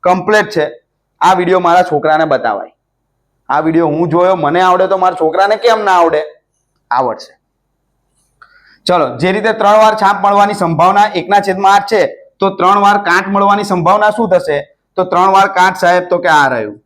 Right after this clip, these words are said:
એનો જવાબ પણ શું આવશે? ત્રણ વાર કાંટની સંભાવના પૂછી હોય તો શું આવશે? એ પણ એકના છેદમાં આઠ આવશે. ચલો, આવડે મિત્રો? તો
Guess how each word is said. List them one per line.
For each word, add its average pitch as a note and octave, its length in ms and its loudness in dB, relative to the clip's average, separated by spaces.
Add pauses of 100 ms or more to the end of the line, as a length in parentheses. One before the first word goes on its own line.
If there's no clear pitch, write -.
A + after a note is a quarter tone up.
(360)
એનો D#3 240 0
જવાબ F3+ 260 0
પણ F#3+ 160 -2
શું G3+ 200 2
આવશે? F3 300 0 (600)
ત્રણ D#3 240 0
વાર E3+ 240 0
કાંટની D#3+ 460 -2
સંભાવના D#3+ 520 -2
પૂછી E3 340 -2
હોય D#3+ 360 2 (1800)
તો D#3 100 0
શું F#3+ 260 0
આવશે? F3 360 0 (760)
એ C#3+ 120 0
પણ D#3 200 -4
એકના C#3+ 300 -4
છેદમાં B2+ 720 -2 (500)
આઠ G2 360 -6
આવશે. - 300 -12
ચલો, A2+ 260 -4 (100)
આવડે C3+ 280 -2
મિત્રો? D3+ 340 -4 (1700)
તો F3+ 120 6